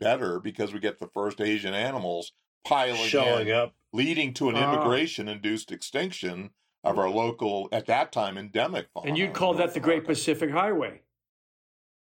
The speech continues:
Speaker 1: Oh, indeed. I, and I think they came along the coast, 'cause I don't think they could have crossed the Brook Range to the North Slope, uh, at the North Pole, 'cause you would have had a multi-mile high mountain range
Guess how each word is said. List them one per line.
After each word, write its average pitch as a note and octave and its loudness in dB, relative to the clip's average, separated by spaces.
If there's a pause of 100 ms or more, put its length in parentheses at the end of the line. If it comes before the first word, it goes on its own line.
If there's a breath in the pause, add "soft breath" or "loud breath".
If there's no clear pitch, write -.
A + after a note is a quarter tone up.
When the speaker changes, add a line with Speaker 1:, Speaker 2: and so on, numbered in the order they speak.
(760)
Speaker 1:
Oh, D3+ 4
indeed. D3 0
I, C#3+ 2
and D3 -2
I G3 2
think G#3+ -4
they F#3 -2
came F#3 -2
along D#3+ 0
the B2 -10
coast, - -4 (600)
'cause B2 2
I C#3 4
don't G3+ -2
think C3+ -8
they A2+ -2
could B2+ -6
have G#2+ -10
crossed B2 0
the F#2+ -10
Brook A#2+ -4
Range G#2 -4
to G#2+ -8
the G2+ -4
North A2+ 0
Slope, C#3 0 (160)
uh, G#2 4 (340)
at A#2 2
the A2+ -4
North B2 0
Pole, D#3+ 0 (440)
'cause G#2+ -4
you C#3+ -2
would C#3 4
have B2+ 4
had G2+ 2
a G#2+ -8
multi-mile D3 2
high C#3 2
mountain C3 -2
range G#2 -8